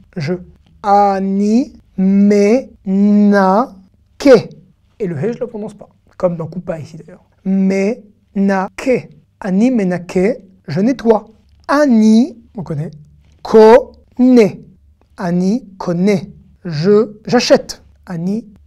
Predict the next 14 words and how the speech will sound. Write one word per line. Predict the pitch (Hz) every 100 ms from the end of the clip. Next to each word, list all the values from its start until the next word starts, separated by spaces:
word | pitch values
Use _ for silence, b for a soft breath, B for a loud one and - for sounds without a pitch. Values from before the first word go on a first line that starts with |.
| -
Connaît. | - 190 160
Pour | 160 180 165
vous, | 202 233 - b b -
euh, | 147
si | 143 170
vous | 151 147
êtes | 147 156
une | 160
femme, | 160 214 262 - _ -
Ani. | 185 185 214
Kona. | - 190 185 180 - - _ -
J'achète. | 147 175 190 - - 165 - - _ _ _ -
O. | 240 240 269 - _ _
Se. | - - - 214 233 269